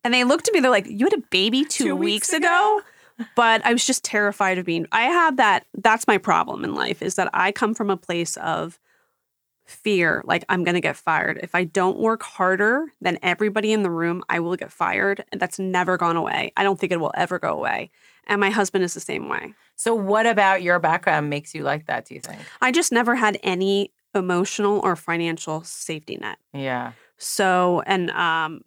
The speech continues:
Speaker 1: I just live in, I never, I remember being in college and I was like, "How am I gonna pay my rent?"
Speaker 2: Right.
Speaker 1: Um, and I had to work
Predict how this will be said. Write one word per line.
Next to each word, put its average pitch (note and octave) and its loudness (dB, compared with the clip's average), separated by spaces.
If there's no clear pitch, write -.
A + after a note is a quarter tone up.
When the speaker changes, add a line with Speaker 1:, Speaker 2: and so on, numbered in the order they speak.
Speaker 1:
I - -4
just G3+ -4
live F#3 -2
in, F3 -4
I G#3 0
never, A3 0
I - 2
remember C4+ 2
being A3+ 0
in G3+ 2
college A#3+ 2
and F#3 2
I F3 2
was F3+ -4
like, D#3+ -2
"How - -2
am G3+ 0
I G3 2
gonna F3+ 0
pay F3 -4
my D#3+ -4
rent?" D3+ -8
Speaker 2:
Right. B2 -6
Speaker 1:
Um, E3+ 4
and F3+ 4
I F3 2
had F3+ -2
to F#3 -4
work E3+ -2